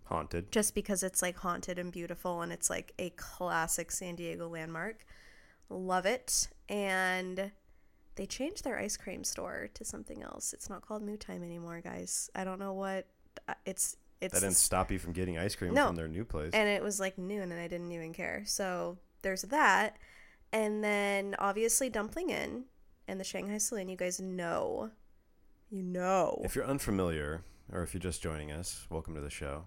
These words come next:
Speaker 2: Welcome. I'm Ariel.
Speaker 1: Main Man Bennett over here.
Speaker 2: <laughs>
Speaker 1: We're just gonna take a moment. We're gonna call this, uh, your Main Man Bennett, uh, Be-, your Main Man Bennett's dumpling moment. Okay, is that okay?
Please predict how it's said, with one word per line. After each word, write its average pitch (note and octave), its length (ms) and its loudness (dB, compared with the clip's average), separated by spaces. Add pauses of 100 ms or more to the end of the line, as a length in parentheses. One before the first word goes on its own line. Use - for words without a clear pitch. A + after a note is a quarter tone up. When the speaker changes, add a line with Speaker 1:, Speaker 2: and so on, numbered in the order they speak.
(160)
Speaker 2:
Welcome. F#3+ 340 -6
I'm G3 140 -4
Ariel. G3+ 460 -2 (320)
Speaker 1:
Main D2+ 180 -4
Man D2 160 -4
Bennett D#2 240 -2
over D#2 220 -4
here. E2+ 280 -4 (360)
Speaker 2:
<laughs> - 380 -14
Speaker 1:
We're C#3+ 80 -10
just - 120 -8
gonna A#2+ 120 -4
take A2+ 200 -2
a F2+ 60 2
moment. F#2+ 600 -2
We're G#2 120 -8
gonna G#2 120 -2
call F#2+ 220 -2
this, - 320 -2 (420)
uh, D#2 220 -6 (100)
your D2+ 120 -8
Main G#2 340 -4
Man G2+ 240 -2
Bennett, E2+ 380 -2 (760)
uh, D#2+ 100 -8 (120)
Be-, - 80 -6 (120)
your D2+ 80 -12
Main G#2 260 0
Man G#2 220 2
Bennett's E2+ 520 -2 (200)
dumpling E2+ 600 0 (320)
moment. B1+ 520 -10 (920)
Okay, G2 120 -8 (100)
is G2 60 -10
that A2 100 -2
okay? A2+ 300 -4